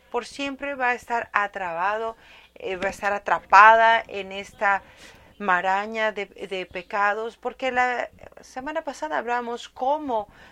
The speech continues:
el excepcionalismo se reinventa y se justifica una y otra vez. Nuestra nación todavía está dividida por esta, eh, guerra.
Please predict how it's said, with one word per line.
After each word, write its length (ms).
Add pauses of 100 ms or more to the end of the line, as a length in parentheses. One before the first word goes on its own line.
(100)
el 140
excepcionalismo 960
se 260
reinventa 880
y 60
se 160
justifica 920
una 300
y 120
otra 380
vez. 480 (580)
Nuestra 380
nación 640
todavía 480
está 260
dividida 800 (500)
por 200
esta, 460 (140)
eh, 380
guerra. 560